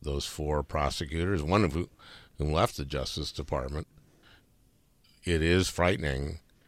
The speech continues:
that all these Republicans are falling in line. This is an existential threat,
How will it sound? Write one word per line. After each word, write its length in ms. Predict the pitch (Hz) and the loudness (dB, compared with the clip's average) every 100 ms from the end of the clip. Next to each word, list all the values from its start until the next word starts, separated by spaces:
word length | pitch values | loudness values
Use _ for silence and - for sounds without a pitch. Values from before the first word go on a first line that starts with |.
| _ _ _ _ _ - | _ _ _ _ _ -6
that 500 | 87 80 78 76 76 - - _ _ _ _ - | 0 2 4 2 -2 -12 -20 _ _ _ _ -4
all 180 | 78 85 | 0 2
these 140 | 82 | 2
Republicans 580 | 71 85 92 87 80 76 | 2 2 4 2 0 2
are 120 | 73 | -2
falling 760 | - - 71 78 82 87 87 82 | -4 -6 0 2 2 2 2 0
in 320 | 80 80 78 | 0 0 0
line. 440 | 67 98 117 - - - - _ _ _ _ _ _ - | 0 -4 -6 -10 -16 -20 -20 _ _ _ _ _ _ -4
This 220 | 92 - | -2 -2
is 340 | - 95 110 92 | 0 4 4 4
an 80 | 87 | 2
existential 880 | 80 - 73 82 71 - 78 78 - | 0 -2 -2 -2 -2 -2 -4 -4 -8
threat, 400 | - 98 92 | -4 2 2